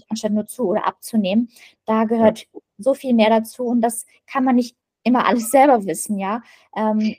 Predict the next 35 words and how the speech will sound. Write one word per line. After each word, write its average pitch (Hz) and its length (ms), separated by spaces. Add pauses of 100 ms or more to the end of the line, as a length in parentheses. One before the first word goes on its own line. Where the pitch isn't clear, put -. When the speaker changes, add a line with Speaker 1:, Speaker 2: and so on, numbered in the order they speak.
Speaker 1:
und 220 480 (840)
jede 233 600
Unterstützung, 233 500
die 226 100
man 220 160
da 214 140
bekommt, 226 680 (420)
die 226 300
zeigt 247 380
halt 233 200
auch 220 200
neue, 226 500
ähm, 214 260
Wege 226 440
auf 247 420
oder 196 220
auch 180 280
öffnet 240 380
erst - 340
Türen, 240 500 (300)
die 196 80
einem 202 260
selber 208 240
einem 180 280 (160)
bis 220 120
dato 202 280
gar 196 140
nicht 220 180
bewusst 202 400
waren. 190 220
Und 190 100
das 202 200
kann - 160
einfach 220 220
nur 233 240